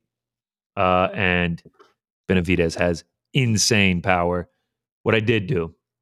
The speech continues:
I took David Benavidez to win in rounds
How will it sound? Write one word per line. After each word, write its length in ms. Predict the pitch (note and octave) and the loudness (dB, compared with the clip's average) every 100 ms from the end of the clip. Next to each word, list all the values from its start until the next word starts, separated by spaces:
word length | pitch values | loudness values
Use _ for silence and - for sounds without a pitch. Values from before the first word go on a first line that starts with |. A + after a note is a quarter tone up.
| _ _ _ _ _ _ _ _ - | _ _ _ _ _ _ _ _ -8
I 60 | G#2+ | -4
took 160 | A#2+ F2 | -2 0
David 280 | A#2+ A#2+ | 0 2
Benavidez 560 | A#2+ A#2 G#2 A2 G#2+ F#2+ | 2 0 2 2 2 -2
to 120 | - | -4
win 360 | F#2 G2+ B2 C3+ | -2 0 2 0
in 200 | - A2+ | -2 -2
rounds 680 | G2 G2+ G#2 G#2 G#2+ G2+ | 0 2 2 2 0 -2